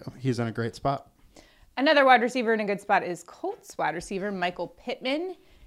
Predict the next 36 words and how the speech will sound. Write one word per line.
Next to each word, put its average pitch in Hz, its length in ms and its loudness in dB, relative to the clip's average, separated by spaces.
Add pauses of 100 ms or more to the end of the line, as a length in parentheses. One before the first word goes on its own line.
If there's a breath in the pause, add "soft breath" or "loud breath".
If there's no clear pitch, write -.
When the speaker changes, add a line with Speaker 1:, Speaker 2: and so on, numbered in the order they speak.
(140)
Speaker 2:
Going 220 240 2
up 214 80 -2
against 196 320 -2
the 196 240 -6
Eagles, 254 380 2
though, 180 200 4
which 190 180 -2
is 240 120 -2
a 311 80 -4
tougher 359 380 2
matchup 214 420 2
for 196 180 -2
him. 202 280 0
He's 294 220 -2
the 381 140 0
seventh 302 720 0 (180)
most 220 420 -2
targeted 208 580 2
wide 175 240 2
receiver. 170 400 -8
When 170 140 -8
I 185 80 -4
read 214 240 -2
that 156 320 -4 (140)
and 175 200 -12
some 220 140 -8
of 202 80 -8
the 185 60 -8
s-, - 240 -12
receivers 233 520 -4
behind 226 460 4
him, 165 300 -4
I 175 100 -4
was 175 200 -6
like, - 220 -10
"Wow, 202 440 2